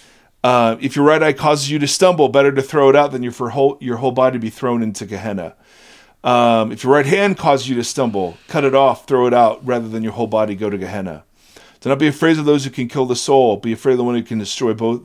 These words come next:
both body and soul in Gehenna." Um, and then he repeats, "If you enter life with one eye rather than two eyes, it's better, uh, than have been thrown in Gehenna." <laughs> Right? To the Pharisees, "You make your converts twice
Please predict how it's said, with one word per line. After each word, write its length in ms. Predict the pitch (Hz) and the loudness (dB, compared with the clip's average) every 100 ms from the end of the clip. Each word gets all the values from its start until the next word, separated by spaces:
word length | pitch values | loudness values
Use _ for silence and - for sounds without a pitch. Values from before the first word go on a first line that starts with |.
| - | -8
both 240 | 127 120 123 | -4 -4 -2
body 240 | 113 107 | -2 -2
and 100 | 101 | -6
soul 200 | - 104 | -8 -10
in 100 | 107 | -8
Gehenna." 460 | 101 104 92 78 - _ _ - - _ _ - | -10 -10 -12 -14 -18 _ _ -20 -20 _ _ 0
Um, 480 | 131 123 117 107 - | 2 4 2 0 -4
and 140 | 123 | -4
then 100 | 135 | -2
he 120 | 135 | 0
repeats, 600 | 131 127 - 165 123 - 135 | -2 -2 -2 -2 -2 -2 -6
"If 180 | 123 | -4
you 140 | 131 131 | 0 2
enter 160 | 131 | 4
life 400 | 123 131 139 139 | 4 6 4 2
with 160 | 117 113 | -6 -6
one 200 | 120 113 | -2 0
eye 480 | 127 131 104 90 82 _ _ _ 110 | 2 2 2 -4 -10 _ _ _ 2
rather 240 | 127 127 | 2 2
than 160 | 110 113 | -2 -6
two 280 | - 175 | -2 2
eyes, 560 | 135 104 85 80 - - 120 | 2 2 -2 -6 -12 -14 -16
it's 100 | 113 | -2
better, 520 | 139 135 117 101 - _ | 2 2 2 -6 -12 _
uh, 260 | 110 113 107 | -4 -2 -4
than 200 | 110 113 | -6 -6
have 420 | 110 107 120 107 | -8 -10 -10 -8
been 120 | 117 | -8
thrown 280 | 113 127 117 | -2 0 0
in 120 | 104 | -2
Gehenna." 500 | 104 - 196 160 104 - | -6 0 2 2 -2 -8
<laughs> 40 | - - - - - | -20 -20 -20 -12 0
Right? 360 | 131 151 - | 2 2 -4
To 100 | - | -4
the 80 | 147 | -2
Pharisees, 880 | 143 214 214 175 - 131 113 98 - - - - - | 2 4 4 4 2 2 0 -2 -10 -18 -20 -20 -10
"You 380 | 131 170 175 165 | -4 -2 -2 -2
make 280 | 151 165 151 | -4 -4 -6
your 80 | |
converts 540 | 135 151 151 143 139 - | -4 0 0 0 -4 -4
twice 420 | - 143 151 | 0 0 0